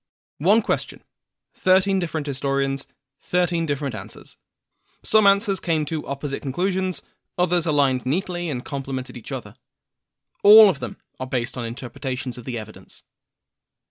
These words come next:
After listening to this interview series and to this collection of answers, it's up to you.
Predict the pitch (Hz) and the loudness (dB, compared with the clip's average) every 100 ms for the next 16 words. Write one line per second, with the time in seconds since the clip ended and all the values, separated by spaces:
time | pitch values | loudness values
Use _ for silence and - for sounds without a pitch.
0 | _ _ 175 - 196 180 - 180 160 151 | _ _ 0 2 -2 -2 -2 -4 -2 -4
1 | 147 135 123 - 170 165 160 156 - 165 | -4 -4 -6 -4 -2 0 0 -2 -2 -2
2 | 165 143 139 - 135 - 127 127 127 139 | -2 -6 -8 -6 -6 -6 -6 -4 -4 -4
3 | 131 - _ _ _ _ _ - 147 185 | -6 -8 _ _ _ _ _ -8 -6 -6
4 | 185 254 - | -4 -6 -6